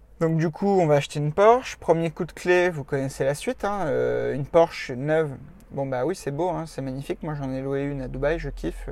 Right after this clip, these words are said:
j'adore. Je m'en achèterai une, mais bon, plus tard, c'est pas le sujet. Euh, si vous voulez,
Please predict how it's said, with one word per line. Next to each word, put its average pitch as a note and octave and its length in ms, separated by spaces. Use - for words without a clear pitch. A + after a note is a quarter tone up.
j'adore. C#3 360
Je D3+ 100
m'en C#3+ 100
achèterai D3 460
une, F#3 160
mais - 380
bon, - 160
plus - 100
tard, D#3 220
c'est - 120
pas - 100
le - 40
sujet. - 220
Euh, C3+ 400
si - 180
vous D#3+ 100
voulez, F3+ 360